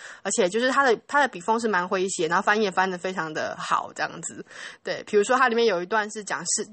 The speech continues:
如果你失去纯真，OK，它，它一样是推荐你一本书，但是它跟你讲说你就，哎，你就看破吧。反正就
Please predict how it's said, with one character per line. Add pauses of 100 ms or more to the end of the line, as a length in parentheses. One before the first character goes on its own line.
如
果
你
失
去
纯
真，
OK，
它，
它
一
样
是
推
荐
你
一
本
书，
但
是
它
跟
你
讲
说
你
就，
哎，
你
就
看
破
吧。 (520)
反
正
就